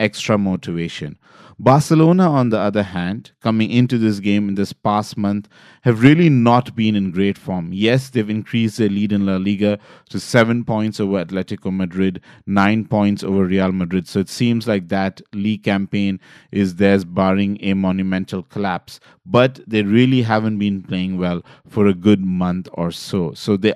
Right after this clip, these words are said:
are susceptible. What they do have, though, of course, are some world-class players who can change the tone of a game in a moment. Of course, there's no introduction needed for Lionel Messi,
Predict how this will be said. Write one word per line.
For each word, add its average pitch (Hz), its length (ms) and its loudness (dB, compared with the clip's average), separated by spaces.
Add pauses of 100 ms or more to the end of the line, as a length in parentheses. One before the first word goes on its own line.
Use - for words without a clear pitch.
are 127 240 6
susceptible. 98 920 -4 (380)
What 113 340 6
they 120 100 6
do 117 280 6
have, 127 260 6
though, 117 100 4
of 107 180 0
course, 104 360 2
are 95 160 -2
some 95 500 -4
world-class 110 680 4
players 92 500 -2 (360)
who 113 120 2
can 104 240 2
change 110 560 0 (460)
the 98 140 -4
tone 107 340 2
of 95 160 -2
a 98 60 -4
game 87 480 -4
in 92 100 -4
a 92 80 0
moment. 85 520 -6
Of - 220 -10
course, 113 360 2 (420)
there's 104 300 0
no 117 140 4
introduction 110 500 0
needed 104 300 0
for - 100 -8
Lionel 95 400 0
Messi, 101 480 -4